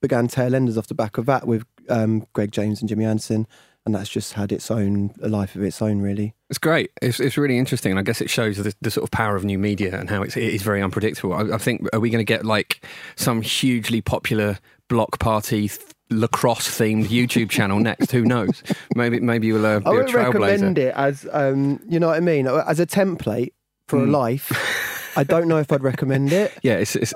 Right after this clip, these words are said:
Speaker 2: it
Speaker 1: Um,
Speaker 2: seems an odd plan.
Speaker 1: But I think, as you know, like, you just choose what you love doing and you find a way to make that work.
Speaker 2: Yes.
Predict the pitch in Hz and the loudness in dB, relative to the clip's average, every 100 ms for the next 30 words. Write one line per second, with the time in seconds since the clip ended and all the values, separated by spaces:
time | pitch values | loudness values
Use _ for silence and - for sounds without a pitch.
0 | - 123 147 147 135 127 135 - - 127 | -2 0 4 4 4 4 2 0 0 2
1 | 110 87 87 - - 214 185 147 202 254 | 2 2 -2 -6 -4 0 2 2 0 0
2 | 202 196 180 240 160 117 117 - _ _ | 2 2 2 2 2 2 0 -6 _ _
3 | - 147 - 185 170 - - 175 165 151 | -2 0 0 -2 -2 -2 0 2 2 0
4 | - 143 143 139 131 - 135 117 123 139 | 0 0 2 2 0 0 0 2 -2 -4
5 | _ _ 139 139 131 139 131 131 123 - | _ _ -2 0 2 2 2 2 0 0
6 | 123 123 120 110 120 110 - - - 131 | -2 0 0 0 0 0 -2 -6 -4 -2
7 | 101 - | -2 -4